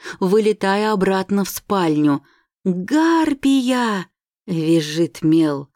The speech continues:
"Помогите! Принц! Ваше Высочество! На помощь!" Чудище одним прыжком оказывается у двери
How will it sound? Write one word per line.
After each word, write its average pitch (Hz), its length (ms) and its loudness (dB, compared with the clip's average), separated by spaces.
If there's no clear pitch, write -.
"Помогите! 294 1120 2
Принц! 302 720 0
Ваше 226 500 -2
Высочество! 320 1160 -2
На 214 280 0
помощь!" 311 760 0
Чудище 185 600 0
одним 180 320 2
прыжком 190 500 0
оказывается 180 680 0
у 185 40 4
двери 175 500 0